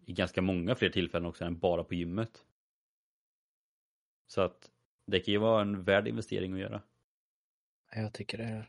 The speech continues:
Speaker 2: Jag tror inte de är jättedyra heller faktiskt.
Speaker 1: Nej, det tror jag inte heller.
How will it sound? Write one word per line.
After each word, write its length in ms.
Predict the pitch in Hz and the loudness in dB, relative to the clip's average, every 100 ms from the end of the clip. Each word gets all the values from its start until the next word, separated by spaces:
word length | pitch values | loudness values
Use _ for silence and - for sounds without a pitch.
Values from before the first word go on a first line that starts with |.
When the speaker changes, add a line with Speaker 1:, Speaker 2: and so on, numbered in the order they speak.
| _ | _
Speaker 2:
Jag 220 | 117 110 | -8 -8
tror 180 | - 110 | -6 -8
inte 160 | 107 - | -8 -8
de 220 | 110 107 | -8 -6
är 220 | 104 101 - | -8 -10 -10
jättedyra 760 | 110 104 101 - 101 104 101 | -8 -6 -6 -6 -4 -2 -2
heller 220 | 104 104 107 | -4 -8 -10
faktiskt. 460 | 110 - 117 - - | -12 -12 -14 -14 -10
Speaker 1:
Nej, 340 | 107 101 - - | -4 -4 -6 -12
det 120 | - | -16
tror 140 | - | -14
jag 20 | 101 | -16
inte 140 | 107 | -14
heller. 180 | 101 | -16